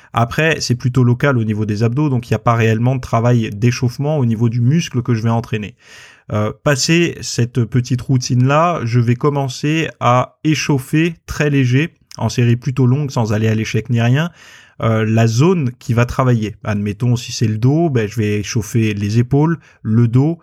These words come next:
les avant-bras et, euh, les, les biceps et les triceps pour bien échauffer les coudes, les articulations, et cetera.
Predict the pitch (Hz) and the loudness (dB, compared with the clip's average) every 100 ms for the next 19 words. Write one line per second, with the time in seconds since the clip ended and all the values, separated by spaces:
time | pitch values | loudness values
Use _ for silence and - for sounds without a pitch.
0 | _ _ 117 110 120 120 123 120 120 151 | _ _ -2 2 4 2 2 2 2 2
1 | - - 123 113 110 107 107 107 107 107 | -2 -2 2 2 2 0 -2 -4 -4 -2
2 | 110 107 107 107 107 110 113 127 127 - | 0 0 0 -2 -2 -2 0 0 0 -2
3 | - 127 107 - 117 170 165 - 110 110 | -2 0 0 0 -2 -2 -2 -6 -4 0
4 | 110 - 113 110 107 101 131 117 104 - | 0 -2 -4 -4 -4 -2 -2 0 -2 -6
5 | - 110 107 - 113 - - 110 147 | -8 -4 -4 -2 -4 -4 -4 0 0